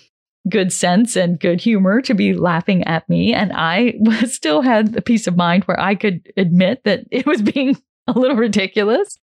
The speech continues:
But also be careful what you wish <laughs> for, because then he started working at the dining table, which is good for kid coverage, but not so great for me <laughs> being able to go into the zone and focus. My point is, it's hard.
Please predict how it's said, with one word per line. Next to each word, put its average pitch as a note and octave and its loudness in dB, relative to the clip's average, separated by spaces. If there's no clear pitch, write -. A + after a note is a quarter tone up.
But D4+ 0
also E4 0
be A#3 2
careful F#4 -2
what C#4 -2
you G#3 4
wish G3+ 2
<laughs> - -8
for, A3 2
because A3+ -2
then F4 -2
he C#4+ 2
started - 0
working A3 2
at F#3+ 0
the G3 -2
dining F#3+ 2
table, - -2
which F#3 -2
is F#3 -2
good A#3 -4
for E3 -4
kid B3 -2
coverage, E3+ 0
but F#3 -2
not A#3+ 0
so D#4 -2
great G#3+ 0
for G3+ 2
me G#3 6
<laughs> F#3 0
being A#3+ 2
able G3 4
to G3 -4
go F3 2
into E3+ 2
the D#3+ 0
zone D#3 0
and C#3+ -4
focus. - -4
My B3+ 0
point G4 -2
is, F#3 -2
it's - -4
hard. C4 -2